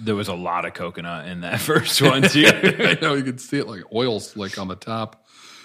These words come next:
Speaker 2: Mm.
Speaker 1: This is, uh, honestly, the aftertaste for me reminds me of Doctor Pepper. I
Speaker 2: Oh,
Speaker 1: hate
Speaker 2: there
Speaker 1: to
Speaker 2: it
Speaker 1: say that,
Speaker 2: is.
Speaker 1: but
Speaker 2: No,
Speaker 1: do you
Speaker 2: no,
Speaker 1: get that?
Speaker 2: no, of course.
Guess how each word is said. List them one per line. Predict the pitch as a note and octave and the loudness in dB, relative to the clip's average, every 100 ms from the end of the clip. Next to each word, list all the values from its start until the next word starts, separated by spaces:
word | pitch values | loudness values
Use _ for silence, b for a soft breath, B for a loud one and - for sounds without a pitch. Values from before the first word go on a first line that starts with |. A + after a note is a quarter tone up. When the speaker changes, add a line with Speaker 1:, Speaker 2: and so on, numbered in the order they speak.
| B - | B -2
Speaker 2:
Mm. | C#3 A#2 - - _ - | 2 2 0 -14 _ -20
Speaker 1:
This | E2+ B2+ - | -4 -2 0
is, | B2+ A2+ G#2 F#2+ - - - | 0 0 -2 -6 -14 -18 -14
uh, | F2+ F#2 F#2 - | -8 -6 -6 -8
honestly, | B2+ F3 E3 - C#3 A2+ | -6 -2 -2 0 0 0
the | F#2+ F#2+ - - | -4 -10 -10 -8
aftertaste | A2+ - - G2+ - G2 F2 E2+ - - F2 | -8 -6 -6 -6 -4 -6 -8 -10 -14 -16 -20
for | - - F#2 | -14 -6 -4
me | F#2 F2+ E2+ | -4 -6 -8
reminds | F2 F#2+ F2+ F#2 G2 G2 | -12 -10 -8 -6 -6 -6
me | F#2+ E2+ | -6 -10
of | E2 | -8
Doctor | E2+ F#2+ F2 | -8 -8 -10
Pepper. | D2+ D#2+ D2 D#2 D#2 D#2 | -10 -12 -10 -12 -14 -10
I | F2 F2 | -6 -2
Speaker 2:
Oh, | |
Speaker 1:
hate | E4+ A#3 F3+ | 0 2 2
Speaker 2:
there | D4+ E4+ | 2 2
Speaker 1:
to | F3 | 2
Speaker 2:
it | |
Speaker 1:
say | C3 | 2
that, | D3+ A3+ | 4 4
Speaker 2:
is. | B3+ E3+ | 2 0
Speaker 1:
but | F#3 - - | -4 -6 -4
Speaker 2:
No, | A#3+ | 0
Speaker 1:
do | |
you | A#3 | 2
Speaker 2:
no, | C4+ | 4
Speaker 1:
get | E4 | 4
that? | - F4 | 4 4
Speaker 2:
no, | G4 | 0
of | D3+ C3 | 0 -2
course. | - - - F3 - - - | -8 -6 -4 -4 -6 -12 -18